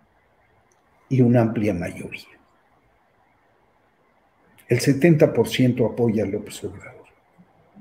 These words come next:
Este grupete furioso, que hace cosas como la de ayer.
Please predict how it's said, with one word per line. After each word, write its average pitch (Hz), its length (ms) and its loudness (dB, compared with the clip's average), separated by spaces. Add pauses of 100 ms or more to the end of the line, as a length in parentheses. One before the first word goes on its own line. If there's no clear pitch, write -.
(280)
Este 139 260 4
grupete 95 560 -4
furioso, 95 680 -8 (2000)
que 196 120 10
hace 214 260 8
cosas 180 380 6
como 135 280 6
la 117 160 6
de 110 160 2
ayer. 92 340 -6